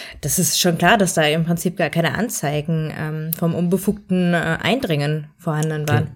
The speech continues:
Speaker 2: Und der sexuelle Kontext dieser Taten kam natürlich eben das meine ich mit akribischer Dokumentation, eben dadurch, ähm, ähm, ans Tageslicht, dass Russell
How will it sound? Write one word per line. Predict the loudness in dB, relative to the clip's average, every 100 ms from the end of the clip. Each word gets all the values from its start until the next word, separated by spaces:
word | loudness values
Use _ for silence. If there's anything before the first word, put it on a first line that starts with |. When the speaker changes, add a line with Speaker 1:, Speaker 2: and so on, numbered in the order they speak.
| -2
Speaker 2:
Und | 2
der | 4
sexuelle | 2 2 2 4 4 2
Kontext | 0 0 0 -2 0
dieser | 2 2
Taten | 2 0 0 -2
kam | 0 -2
natürlich | -2 -2 -4 -6 -14 _ _ _ -6
eben | -6 -4
das | -4
meine | -2 -2
ich | -4
mit | -4
akribischer | -4 -4 -6 -4 -4
Dokumentation, | -2 -2 -2 -2 -4 -4 -2 0 -2 -6 -16 -14 -14 -18 -20 _ _
eben | 4 6 6
dadurch, | 4 2 2 6 6 4 0 -2
ähm, | 2 4 6 6 6 4 0 -4
ähm, | -4 -2 -2
ans | 0 -2
Tageslicht, | 0 2 0 0 -2 -2 0
dass | 0 0 -6 -6
Russell | -4 -4 -2 0 0 0 -4 -10